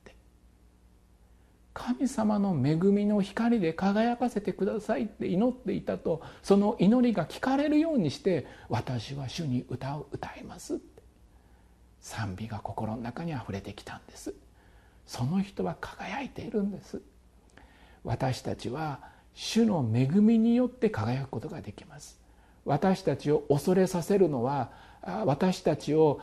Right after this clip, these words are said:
悲しませるのは暗闇ではないんです。暗闇がたとえ覆っていたとしても、私たちが祈るならば、神様に目を向けるならば、神様が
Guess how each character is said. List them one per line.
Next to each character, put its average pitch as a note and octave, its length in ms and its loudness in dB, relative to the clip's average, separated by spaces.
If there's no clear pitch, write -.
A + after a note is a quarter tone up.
悲 E3+ 300 2
し G#3 160 0
ま A3+ 120 2
せ - 180 2
る G#3+ 120 2
の A#2 120 -2
は C3+ 280 0
暗 E3+ 320 4
闇 A#3 260 4
で A#3 120 4
は C3+ 240 0
な G#2+ 160 -4
い F#2 40 -10
ん G2+ 60 -8
で D3+ 100 -6
す。 - 200 -10
暗 G#3 240 4
闇 A#3+ 240 0
が C4+ 140 0
た G3 140 -4
と B3+ 200 2
え B3 160 2
覆 D4 200 6
っ - 100 -10
て - 80 -2
い - 60 -2
た B2+ 120 -4
と - 140 -8
し - 100 -12
て - 140 -16
も、 - 160 -16
私 G#2 380 -6
た G2 100 -8
ち - 120 -12
が A2+ 140 -10
祈 G3 220 -8
る G3+ 80 -4
な G#3 120 -6
ら G#3 180 -12
ば、 - 80 -20
神 G#3+ 260 2
様 C4+ 260 -6
に B3+ 80 -8
目 C4+ 160 -6
を A3+ 80 -2
向 D#3+ 140 0
け F3+ 160 -2
る - 80 -4
な D3+ 120 -6
ら - 140 -18
ば、 - 140 -14
神 - 240 -8
様 - 300 -10
が G2 120 -10